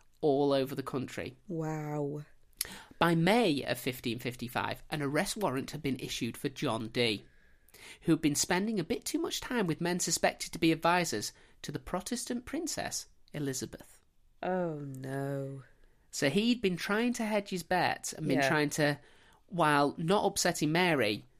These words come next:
Speaker 1: sort of putting in some FaceTime with her younger sister, thinking, "Well, if this goes tits up, I wanna make sure."
Speaker 2: Yeah.
Speaker 1: Uh, yeah, and he'd been called on,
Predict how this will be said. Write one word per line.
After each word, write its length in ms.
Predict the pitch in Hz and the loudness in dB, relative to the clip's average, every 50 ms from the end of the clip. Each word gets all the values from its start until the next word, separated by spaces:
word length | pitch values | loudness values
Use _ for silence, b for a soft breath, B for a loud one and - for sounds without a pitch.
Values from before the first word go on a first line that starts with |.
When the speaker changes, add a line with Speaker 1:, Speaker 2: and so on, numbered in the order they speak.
| _ _ _ _ _ _ _ _ _ _ _ _ | _ _ _ _ _ _ _ _ _ _ _ _
Speaker 1:
sort 180 | - - - - | -14 -10 -10 -10
of 140 | 156 - - | -10 -6 -4
putting 200 | - 208 185 185 | -2 0 2 2
in 100 | 180 175 | 2 2
some 180 | 165 - 165 156 | 0 0 -2 0
FaceTime 560 | - 170 156 151 151 - - 165 143 139 139 | 2 2 2 2 2 0 0 2 2 4 2
with 100 | 135 127 - | 2 0 0
her 60 | 147 | 0
younger 280 | 139 131 131 131 127 120 | 2 2 2 2 0 0
sister, 480 | 123 - 170 165 - - - 117 113 - | 0 2 2 0 0 0 -2 -2 -2 -2
thinking, 300 | - 120 120 - 143 127 | -4 -6 -4 -4 -4 -2
"Well, 320 | 123 123 123 123 120 123 - - _ _ _ _ _ _ | 2 2 2 2 0 -2 -6 -18 _ _ _ _ _ _
if 240 | - 165 131 - - | -6 -6 -6 -2 0
this 180 | 170 160 160 | 0 0 0
goes 220 | - 151 135 127 - | 2 0 0 0 0
tits 300 | - - 123 - - - | -2 -2 -2 0 0 -2
up, 140 | 127 123 - | -2 -2 -2
I 40 | |
wanna 180 | 131 127 127 123 | 0 0 0 2
make 220 | 123 123 120 - | 0 0 0 -2
sure." 440 | - - 135 127 120 117 113 113 120 - - - | -2 -2 0 0 2 2 0 -2 -4 -6 -6 0
Speaker 2:
Yeah. 340 | 185 185 175 160 147 147 - - - - _ _ - | 2 4 4 4 4 2 -2 -8 -18 -20 _ _ -2
Speaker 1:
Uh, 280 | 170 147 135 117 110 - - _ - | 0 0 2 0 0 -4 -8 _ -4
yeah, 320 | 170 156 139 123 117 101 | 0 2 2 4 2 2
and 120 | 120 139 131 | 0 -2 -2
he'd 160 | 156 156 147 | -2 -2 0
been 160 | - 135 131 | 0 -2 -2
called 360 | 131 - - 135 127 131 127 | -2 -2 -2 -2 -2 0 0
on, 220 | 131 127 123 131 | 0 0 0 -2